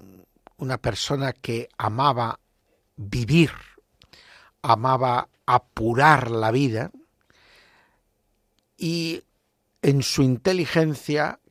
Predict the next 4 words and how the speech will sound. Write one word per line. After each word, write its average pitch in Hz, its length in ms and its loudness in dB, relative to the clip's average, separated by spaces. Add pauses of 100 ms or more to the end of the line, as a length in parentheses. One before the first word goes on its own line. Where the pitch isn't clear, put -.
(160)
quería 156 680 2 (440)
conocer, 147 640 0 (840)
quería 151 540 0
saber. 120 760 0